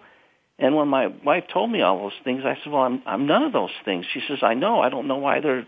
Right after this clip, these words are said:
they're telling me that." And then I, you know, finally realized I have an urban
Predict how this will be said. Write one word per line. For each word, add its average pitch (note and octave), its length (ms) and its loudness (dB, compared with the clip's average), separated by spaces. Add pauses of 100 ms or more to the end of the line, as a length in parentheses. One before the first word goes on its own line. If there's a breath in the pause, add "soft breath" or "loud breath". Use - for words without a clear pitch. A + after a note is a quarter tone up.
they're C3 120 0
telling G3+ 400 -2
me F#2 160 -4
that." - 260 -8 (800)
And C3+ 120 2
then D#3 180 2
I, C#3 140 4
you D#3 240 -4
know, A2+ 240 0 (160)
finally B2 220 2
realized B2+ 540 0 (520)
I C3+ 140 -2
have C#3+ 160 2
an B2+ 100 2
urban D3+ 360 2